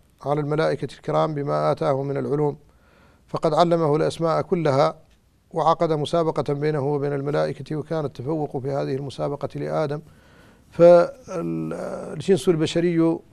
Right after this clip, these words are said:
لا يمكن أن يتفوق على الملائكة في العبادات والطاعات،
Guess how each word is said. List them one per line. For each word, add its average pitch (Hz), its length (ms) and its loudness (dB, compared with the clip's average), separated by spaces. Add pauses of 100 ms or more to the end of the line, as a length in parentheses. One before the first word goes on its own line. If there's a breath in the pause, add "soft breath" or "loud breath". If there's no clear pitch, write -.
لا 175 140 4
يمكن 170 360 2
أن 156 60 0
يتفوق 151 560 0 (680 soft breath)
على 151 140 2
الملائكة 151 480 2
في 135 180 -4
العبادات 139 580 0
والطاعات، 143 540 0